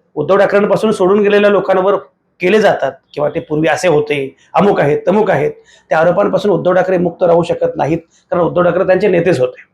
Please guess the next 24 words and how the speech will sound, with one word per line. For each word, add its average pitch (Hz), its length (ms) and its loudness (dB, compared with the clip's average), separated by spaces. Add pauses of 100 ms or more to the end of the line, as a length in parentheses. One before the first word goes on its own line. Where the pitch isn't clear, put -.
(260)
आणि - 260 -6
आता 175 140 0
अचानकपणे 214 540 2 (340)
बाकीचे 196 300 0
सगळे 196 240 2
चोर 202 260 2
आणि 185 180 2
मी 202 160 0
साव 185 260 2 (680)
असं 165 180 -2
होतं 170 220 2
असं 175 140 2
काही 170 120 2
मला 160 140 0
वाटत 135 280 -2
नाही. - 140 -20 (920)
पण 285 220 2
ते 254 120 2 (100)
काही 220 220 2
असो, - 280 -2 (720)
लॉजिक 175 480 2
संपतं 185 300 0
इथे 165 400 -4
जिथे 170 320 -4